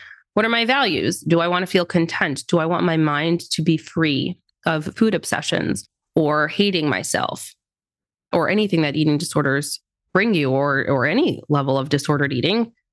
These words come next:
Then at the very least, this is a worthwhile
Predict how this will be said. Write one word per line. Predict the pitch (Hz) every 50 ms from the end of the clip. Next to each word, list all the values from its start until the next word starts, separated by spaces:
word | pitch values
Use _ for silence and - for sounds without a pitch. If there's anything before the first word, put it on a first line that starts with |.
| _ _ _ _ _ _ -
Then | 175 202 196 185 185 180 180 175 175 175 185 180 - _ _ _ _ _ _ _
at | - 196
the | 202 202
very | 190 196 202 208 208
least, | 196 190 180 165 - -
this | 175 170 170
is | 156 165
a | 151
worthwhile | 143 147 143 156 156 165 160 - - _ - 143 143 143 139 139 135 135 139 143 156 -